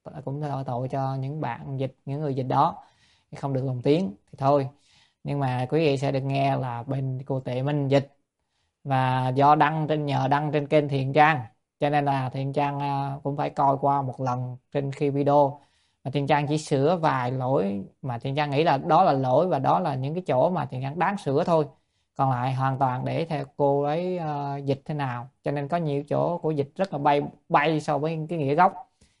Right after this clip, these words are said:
Thì quý vị cũng đừng có phê phán là ông thầy Thiện Trang sao lại giáo diệt. Thiện Trang không có giáo diệt, bộ đó Thiện Trang không có giáo. Chỉ sửa một số chỗ mà Thiện Trang cảm thấy nó làm sai nghĩa,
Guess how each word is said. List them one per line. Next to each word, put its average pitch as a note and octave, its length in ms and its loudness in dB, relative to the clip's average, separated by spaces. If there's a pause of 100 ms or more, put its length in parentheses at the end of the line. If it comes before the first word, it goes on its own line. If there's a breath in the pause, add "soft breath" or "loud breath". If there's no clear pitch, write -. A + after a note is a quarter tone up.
(100)
Thì C#3 60 -4
quý E3 120 0
vị C3+ 200 2
cũng D#3 180 -2
đừng C3 260 2
có D#3 220 -2 (300)
phê C#3+ 180 2
phán D#3+ 340 2
là C3 180 -4
ông C#3 260 -6
thầy B2+ 300 -6
Thiện C3+ 140 -8
Trang C#3 260 0
sao C#3 240 -6
lại C3 220 -8 (360)
giáo D3 300 2
diệt. C3+ 200 2 (220)
Thiện C#3 100 -6
Trang D#3 140 0
không D#3+ 100 -4
có F3+ 60 -2
giáo D3 200 2
diệt, C3+ 240 -2 (140)
bộ C3 140 -2
đó D3+ 120 0
Thiện C3 180 -6
Trang C3+ 120 -2
không D3 180 -6
có D#3 60 -2
giáo. B2+ 340 -2 (300 soft breath)
Chỉ D#3 120 0
sửa D3 280 0
một C#3 220 -4
số F3 180 0
chỗ C#3+ 260 0
mà D#3 100 -2
Thiện C3+ 160 -6
Trang C#3 300 -6
cảm C3+ 160 -2
thấy F3 140 0
nó F3 120 -2
làm C#3+ 240 -2
sai D3+ 280 -2
nghĩa, C#3 320 2